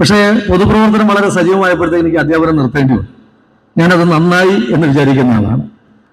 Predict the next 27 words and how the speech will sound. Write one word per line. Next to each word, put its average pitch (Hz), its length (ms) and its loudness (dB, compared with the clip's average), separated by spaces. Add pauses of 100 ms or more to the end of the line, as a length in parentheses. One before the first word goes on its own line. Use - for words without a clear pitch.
കാരണം 190 240 2
ഇന്നത്തെ 214 360 0
കാലഘട്ടത്തിലെ 196 500 0
കുട്ടികളോടൊപ്പം 175 680 -2
പിടിച്ചു 170 280 -2
നിൽക്കാൻ 170 340 0
ഒരു 160 80 0
അധ്യാപകർ 170 460 0
നിലയിൽ 151 240 0
എനിക്ക് 143 300 0
കഴിയില്ല. 120 400 0 (640)
ഞാൻ 196 120 0
ആ 220 200 2
മേഖലയിൽ 196 440 2
ഒരു 185 180 0
പരാജയമായി 175 580 0
പോയേനെ 147 520 -2 (540)
എന്നുള്ളത് 208 340 2
കൊണ്ട് 180 280 0 (400)
സ്വരം 202 300 2
വലിയ 208 520 0 (360)
മോശമല്ലാതിരിക്കുന്ന 190 840 0
സമയത്ത് 175 380 0
തന്നെ 170 120 0
അത് 165 200 -2
നിർത്തി 214 560 -2
എന്ന 156 140 0